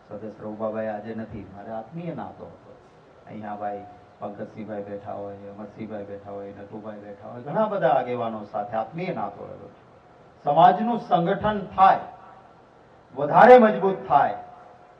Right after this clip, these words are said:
અને અહીંયા હમણાં ઉલ્લેખ થયો ને કે કોઈકની લીટી ટૂંકી કરવા માટે બહુ મહેનત ના કરવી, એની કરતાં આપણી મોટી થાય અથવા કોઈકની મોટી થઈ છે ત્યાં સુધી હું નહીં પહોંચી શકું તો એને મદદરૂપ થાવ, એ ભાવના સાથે આપણે એક થઈએ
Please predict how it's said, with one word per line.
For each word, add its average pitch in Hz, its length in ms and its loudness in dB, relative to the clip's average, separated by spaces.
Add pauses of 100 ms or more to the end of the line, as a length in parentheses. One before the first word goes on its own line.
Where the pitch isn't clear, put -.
(120)
અને 117 160 -12
અહીંયા 127 260 -6
હમણાં 123 280 -6
ઉલ્લેખ 131 360 -10
થયો 170 220 -6
ને 120 160 -12 (360)
કે - 140 -16
કોઈકની 226 520 -2
લીટી 214 380 -6
ટૂંકી 233 420 -8
કરવા 233 280 2
માટે 220 260 0
બહુ 208 200 0
મહેનત 190 440 -2
ના 165 260 2
કરવી, 113 320 -8
એની 131 140 -12
કરતાં 139 320 -6
આપણી 135 340 -4
મોટી 151 380 -8
થાય - 340 -2 (320)
અથવા 147 300 0 (100)
કોઈકની 233 380 2
મોટી 220 340 2
થઈ 196 200 -2
છે 208 140 -2
ત્યાં 175 260 -2
સુધી 170 220 -10
હું 143 100 -8
નહીં 202 220 -2
પહોંચી 185 320 -4
શકું 190 300 -8 (260)
તો 131 100 0
એને 123 280 0
મદદરૂપ 147 520 -2 (100)
થાવ, 131 180 2
એ 117 120 -6
ભાવના 143 480 -4
સાથે 135 300 -4
આપણે 113 280 -6 (120)
એક 175 320 -4
થઈએ 120 340 -10